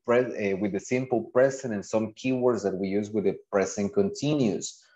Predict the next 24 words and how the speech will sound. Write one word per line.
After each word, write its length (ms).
What 180
are 160
those 560
keywords? 1300
Eh, 280
let 280
me 140
see. 960
Mm, 1300
mm, 120
mm, 220
mm, 200
mm. 400
Natalie, 760
what 160
are 80
some 280
of 140
the 200
keywords 560
for 180
the 140
simple 540
present? 500